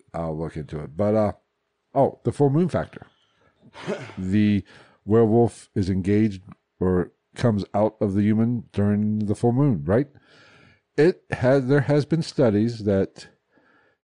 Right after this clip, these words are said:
Speaker 1: the moon does have an effect on people. It has effect on the tides, has effect on people. And,
Speaker 2: Yeah.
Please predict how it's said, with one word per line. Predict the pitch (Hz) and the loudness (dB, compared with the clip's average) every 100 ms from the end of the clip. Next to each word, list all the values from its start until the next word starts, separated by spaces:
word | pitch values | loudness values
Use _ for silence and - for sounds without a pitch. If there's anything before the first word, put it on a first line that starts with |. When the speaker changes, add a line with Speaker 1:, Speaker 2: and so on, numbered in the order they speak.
| _ | _
Speaker 1:
the | 90 107 | -2 2
moon | 104 117 120 | 4 4 4
does | 104 107 | 4 2
have | 82 104 | 2 -2
an | 98 | -2
effect | - 92 - - | -2 -4 -4 -6
on | 85 90 | -4 -2
people. | 139 135 - _ _ _ _ _ _ _ - | -2 -2 -6 _ _ _ _ _ _ _ -4
It | 104 | -2
has | 98 80 | 0 -2
effect | 87 - | -4 -4
on | 82 | -4
the | 73 | -2
tides, | 127 135 135 135 120 - _ - _ _ - | 0 2 2 0 -2 -16 _ -20 _ _ -8
has | 87 | -6
effect | 80 101 - | -4 -4 -2
on | 110 | -2
people. | 101 80 _ _ _ _ - | -2 -4 _ _ _ _ -2
And, | 113 | 0
Speaker 2:
Yeah. | 98 | -2